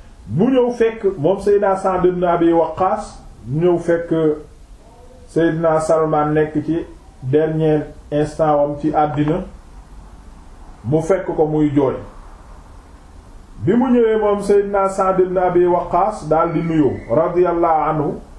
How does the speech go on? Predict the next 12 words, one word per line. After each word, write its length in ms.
ne 220
ko 360
maa 280
yubkiika 640
yaa 320
axi 240
ne 160
ko 100
lan 160
moo 180
lay 220
jooyloo 480